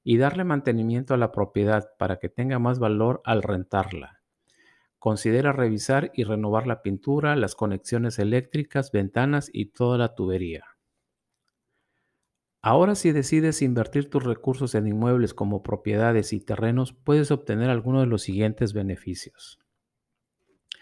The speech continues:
Tendrás seguridad y flexibilidad en el futuro. Comprar un bien raíz es una acción que definitivamente protegerá tus finanzas y tu futuro en caso de que ocurra una emergencia económica o personal.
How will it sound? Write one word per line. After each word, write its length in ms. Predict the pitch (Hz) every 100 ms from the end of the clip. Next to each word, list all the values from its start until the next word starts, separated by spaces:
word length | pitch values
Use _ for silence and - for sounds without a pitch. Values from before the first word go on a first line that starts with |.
| - - - _ -
Tendrás 380 | 127 139 175
seguridad 500 | - 170 147 131 135 139
y 80 |
flexibilidad 800 | 135 120 - 120 110 110 117 127
en 120 | 127 113
el 120 | 98
futuro. 640 | 107 - 104 92 - - _ _ _ _ _ _ _ _ _
Comprar 380 | 120 120 160
un 140 | 175 170
bien 160 | 170
raíz 460 | 151 147 139 151 -
es 180 | - 147
una 140 | 160 147
acción 380 | - 143 147
que 120 | 147 131
definitivamente 920 | 113 123 110 - 127 123 120 127 127
protegerá 600 | - 104 120 - 107 120
tus 220 | 139 123
finanzas 440 | 110 113 120 123
y 40 | 113
tu 180 | - 101
futuro 480 | 107 - 117 123 -
en 140 | 120
caso 300 | 104 131 156
de 140 | 147 127
que 100 | 107
ocurra 320 | - 120 123
una 120 | 127
emergencia 560 | 117 98 - 117 117 117
económica 640 | - 101 113 120 - 127
o 160 | 104 -
personal. 720 | 98 - 98 95 87 82